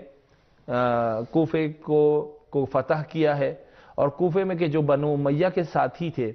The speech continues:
بنو امیہ کے چاہنے والے تھے، بنو امیہ کے ماننے والے تھے، جب وہ کوفے سے بھاگے ہیں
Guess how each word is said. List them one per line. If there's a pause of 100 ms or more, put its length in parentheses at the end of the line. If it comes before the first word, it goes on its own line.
(220)
بنو
امیہ
کے
چاہنے
والے
تھے،
بنو
امیہ
کے
ماننے
والے
تھے، (340)
جب
وہ
کوفے
سے
بھاگے
ہیں